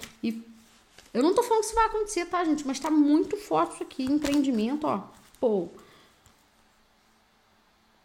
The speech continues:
E eu não falo que é algo novo, eu digo que é algo de muito tempo, algo de muito tempo aqui.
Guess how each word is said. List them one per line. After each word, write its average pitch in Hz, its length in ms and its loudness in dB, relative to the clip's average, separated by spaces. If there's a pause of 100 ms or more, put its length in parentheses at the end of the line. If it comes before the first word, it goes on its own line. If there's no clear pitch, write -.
(440)
E 208 80 -2
eu 247 80 4
não 311 120 2
falo 311 200 2
que 320 80 -2
é 302 40 4
algo 311 260 4
novo, 226 300 4
eu 180 80 0
digo 240 240 -2
que 294 100 0
é - 20 4
algo 247 200 2
de 254 80 2
muito 285 320 4
tempo, 247 280 0
algo 247 220 2
de 247 80 2
muito 294 420 6
tempo 277 500 0
aqui. - 300 -10